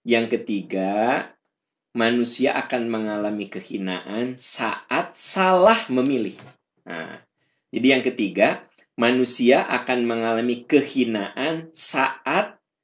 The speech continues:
atau ketika salah memilih. Begitu salah memilih, nah, manusia itu akan mengalami kehinaan.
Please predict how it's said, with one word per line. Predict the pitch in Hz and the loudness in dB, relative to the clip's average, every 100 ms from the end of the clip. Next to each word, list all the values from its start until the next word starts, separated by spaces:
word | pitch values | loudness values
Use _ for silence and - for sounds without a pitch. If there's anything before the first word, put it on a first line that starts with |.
| _ _ _ | _ _ _
atau | 131 131 151 143 | 0 4 4 4
ketika | 147 - 127 117 143 180 - _ | 0 0 -2 0 0 0 -2 _
salah | - 156 139 165 190 | -6 2 6 6 4
memilih. | 160 202 226 165 123 - _ _ _ _ - | 0 0 0 0 -4 -10 _ _ _ _ -2
Begitu | 143 165 190 180 | 4 6 6 2
salah | - 311 370 311 | 2 2 4 6
memilih, | 233 202 180 165 220 254 - _ - | 6 6 6 6 4 2 -4 _ -4
nah, | 113 98 - _ _ _ _ | -2 -2 -10 _ _ _ _
manusia | 120 120 123 - - | 0 2 2 2 2
itu | 107 - | 0 -2
akan | 180 113 131 135 | -2 -2 -4 -4
mengalami | 123 110 104 110 120 | -4 -2 -2 -4 -6
kehinaan. | 107 98 90 87 - 80 | -8 -8 -10 -10 -16 -20